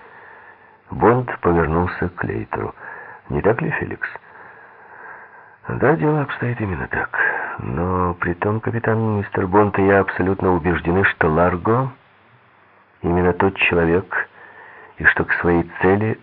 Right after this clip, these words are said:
он направится незамедлительно". Вот почему мы решились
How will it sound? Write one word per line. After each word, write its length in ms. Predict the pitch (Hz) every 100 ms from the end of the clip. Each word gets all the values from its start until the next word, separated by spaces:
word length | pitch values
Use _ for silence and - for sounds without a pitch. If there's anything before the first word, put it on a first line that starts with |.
| _
он 260 | - 82 78
направится 600 | 80 82 85 90 - 85
незамедлительно". 960 | 85 80 78 64 57 60 - 58 - - _ - - - _ - - _ _ _ _ _ -
Вот 220 | 104 131
почему 420 | - - 123 127
мы 180 | 123 104
решились 440 | 107 98 92 101